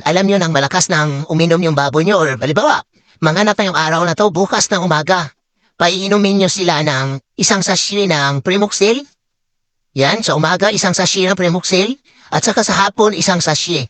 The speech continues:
Kaya dito sa akin, mga ka-agree, ah, naghanda ako anim na piraso. Ah, sa loob ito ng tatlong araw, ah, pamprevent, pamprevent lang to, mga ka-agree, na hindi lagnatin yung baboy natin at hindi manigas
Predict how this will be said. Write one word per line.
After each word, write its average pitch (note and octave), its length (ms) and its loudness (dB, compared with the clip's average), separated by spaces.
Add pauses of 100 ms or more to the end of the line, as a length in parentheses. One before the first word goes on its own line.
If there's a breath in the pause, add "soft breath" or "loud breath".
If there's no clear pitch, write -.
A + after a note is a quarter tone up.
(200 soft breath)
Kaya G3+ 240 2
dito B3 240 0
sa G#3 160 2
akin, A3 160 0
mga F3+ 220 0
ka-agree, F#3 420 0
ah, D#3 320 2 (240)
naghanda G3+ 400 2
ako F#3+ 240 2
anim G#3+ 240 2
na F3+ 80 2
piraso. F3+ 560 0 (640)
Ah, D3 320 0
sa - 80 2
loob B3 240 2
ito A3+ 220 0
ng G#3+ 160 0
tatlong F3+ 320 0
araw, D#3 500 0 (240)
ah, C#3 320 0
pamprevent, G#3 640 0
pamprevent F#3 540 2
lang F3+ 100 0
to, F#3+ 80 0
mga D3+ 240 0
ka-agree, D3 320 0
na D#3 80 0
hindi C#3+ 160 -2
lagnatin D#3+ 480 0
yung C#3 80 0
baboy C#3+ 300 2
natin D3+ 260 0
at D#3 160 -2
hindi D#3+ 160 0
manigas D#3 400 -2